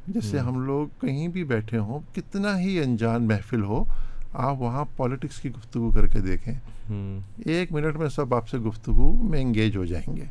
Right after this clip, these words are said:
Speaker 2: ہوں۔
Speaker 1: لیکن آپ کسی سے کوئی، اے، انویسٹمنٹ اپارچونٹی کی بات کریں،
Speaker 2: ہوں۔
Speaker 1: تو آپ کو نہیں ملیں گے لوگ
Speaker 2: ہوں۔
Speaker 1: جنہوں نے پڑھا ہوا ہو، سمجھا ہوا ہو۔
Speaker 2: ہوں۔
Speaker 1: میں آئی بی اے میں as a visiting faculty member جاتا ہوں۔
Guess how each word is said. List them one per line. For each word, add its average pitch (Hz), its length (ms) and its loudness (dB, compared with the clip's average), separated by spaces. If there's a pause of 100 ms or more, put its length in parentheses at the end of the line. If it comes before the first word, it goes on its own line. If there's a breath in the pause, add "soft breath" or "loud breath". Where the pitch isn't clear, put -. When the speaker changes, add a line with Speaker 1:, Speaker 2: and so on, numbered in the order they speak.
(140)
Speaker 2:
ہوں۔ 95 440 -6 (360)
Speaker 1:
لیکن 123 600 -4 (100)
آپ 135 360 -4
کسی 165 240 -6
سے 143 360 -6 (440 loud breath)
کوئی، 139 560 -4 (200)
اے، - 120 -6 (640)
انویسٹمنٹ 143 520 0
اپارچونٹی 127 540 0
کی 117 100 8
بات 90 340 2
کریں، 107 240 -10 (180)
Speaker 2:
ہوں۔ 92 300 -8 (400)
Speaker 1:
تو 180 80 -6
آپ 185 300 -4
کو 185 80 -4
نہیں 196 180 2
ملیں 185 320 0
گے 117 60 0
لوگ 101 280 2
Speaker 2:
ہوں۔ - 440 4
Speaker 1:
جنہوں 135 260 2
نے 143 120 2 (120)
پڑھا 117 320 4
ہوا 156 260 4
ہو، 190 280 -2
سمجھا 107 440 0
ہوا 90 220 -4 (100)
ہو۔ 147 60 -10 (360 loud breath)
Speaker 2:
ہوں۔ 107 100 -10
Speaker 1:
میں 131 180 -4
آئی 123 180 -2
بی 180 120 -8
اے 190 100 -4
میں 160 200 -6
as 131 220 -6
a 131 40 -4
visiting 120 400 -6 (120)
faculty 110 520 -4
member 95 240 -4
جاتا 92 300 -4
ہوں۔ 160 200 -6